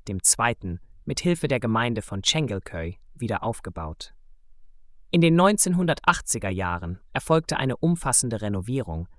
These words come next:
bei der unter anderem der Eingangsbereich und die Innenwände bis zur Fensterhöhe im Harim-Bereich mit Fliesen versehen wurden. Zweitausendfünf wurden weitere Renovierungen durchgeführt,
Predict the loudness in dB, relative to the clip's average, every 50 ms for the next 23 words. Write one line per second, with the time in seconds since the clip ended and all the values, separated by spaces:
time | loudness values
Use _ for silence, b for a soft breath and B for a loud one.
0 | -20 -20 -20 -20 -12 -4 -2 2 2 4 2 2 2 0 -2 -2 0 2 2 4
1 | 4 2 2 0 0 0 0 0 0 0 2 2 2 2 0 0 -2 -2 -4 -4
2 | -6 -4 -4 -4 -4 -6 -8 -8 -8 -8 -6 -6 -2 0 2 2 2 0 -2 -2
3 | -2 -2 -4 -6 -6 -6 -2 2 2 2 2 2 -2 -2 -2 -2 0 0 0 -2
4 | -2 -4 -4 -4 -4 -4 -4 -4 -6 -8 -8 -6 -6 -4 -2 0 0 0 0 -2
5 | -2 -2 -4 -6 -6 -6 -6 -6 -6 -8 -12 -14 -12 -10 -8 -8 -8 -6 -4 0
6 | 0 0 0 0 -2 -6 -8 -8 -8 -6 -6 -6 -8 -8 -8 -10 -10 -10 -10 -12
7 | -12 -14 -18 -20 -20 -20 -20 -20 -20 -20 -20 -20 -20 -20 -20 -20 -20 -20 -20 -4
8 | -2 2 6 6 6 6 6 4 2 2 2 0 -4 -6 -6 -6 -6 -6 -8 -6
9 | -2 0 0 2 2 4 4 4 4 4 0 -2 -2 -2 0 0 0 0 0 0
10 | 0 0 0 -2 -2 -4 -4 -4 -6 -6 -8 -10 -12 -10 -10 -8 -8 -8 -10 -14